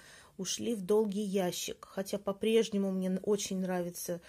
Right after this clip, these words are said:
эта схема. Вообще мне все серии нравятся. Там и груши есть, и яблоки, но вот больше всего именно клубника. На чёрной канве это смотрится эффектно.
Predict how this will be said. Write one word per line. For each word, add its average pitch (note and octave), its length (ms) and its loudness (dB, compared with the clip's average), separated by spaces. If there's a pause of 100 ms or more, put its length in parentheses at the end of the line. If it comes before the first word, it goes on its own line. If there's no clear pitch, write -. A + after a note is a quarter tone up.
(220)
эта F#3 220 -2
схема. C4+ 520 2
Вообще G#3 260 0
мне C4 220 4
все - 260 -2
серии F#3 440 2
нравятся. F3 440 0
Там E3+ 240 -8
и E3+ 40 -8
груши B3+ 400 -2
есть, G3+ 340 -2
и F#3 40 -6
яблоки, A#3 460 -2
но G3+ 160 -2
вот F#3+ 120 -6
больше A3 340 0
всего G3 300 -4
именно F#3 280 -2
клубника. B3+ 720 0 (540)
На G3+ 180 0
чёрной G#3+ 500 2
канве G3+ 420 2
это F#3 140 -4
смотрится F#3 640 -2
эффектно. C#4 640 0